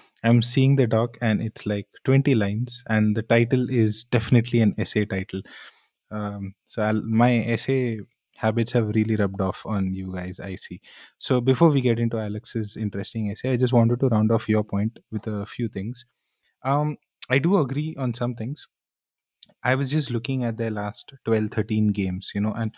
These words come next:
<laughs> all of them are losses. There's just one draw there with Napoli, and all the others are losses. And to be very fair, at least in four, five of those games, both if you see statistically, if you look at the X G and X G A,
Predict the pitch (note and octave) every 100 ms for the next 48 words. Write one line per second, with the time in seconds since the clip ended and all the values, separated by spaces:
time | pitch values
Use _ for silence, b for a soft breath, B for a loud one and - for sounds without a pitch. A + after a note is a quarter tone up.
0 | b b - B2+ A#2+ A2 A#2+ A2+ G2 F#2
1 | - F#2+ F2+ - B _ A#2 A#2 B2 G#2+
2 | G#2+ A2 G#2+ G#2+ G#2 G#2 A2 A#2+ A#2 -
3 | G2 - A2 C#3 _ _ _ A#2 A2 G#2
4 | G#2+ G#2 G#2+ A2+ G2+ F#2+ C3+ D3 b b
5 | b - D3 E3 F3+ C3 B2+ D#3 - F3+
6 | - D#3+ - D#3+ - E3+ - - C#3+ D#3
7 | - B2+ B2+ A#2 - A2+ G2+ G#2 G2 F#2
8 | - - _ _ A2 A#2+ B2+ B2 - A#2+
9 | - - G#2+ G2+ G#2+ - A#2 C3+ B2 -
10 | A2 G#2+ G#2+ G#2 G#2+ G2 F#2+ - G#2+ G2+
11 | F#2 - A2+ C#3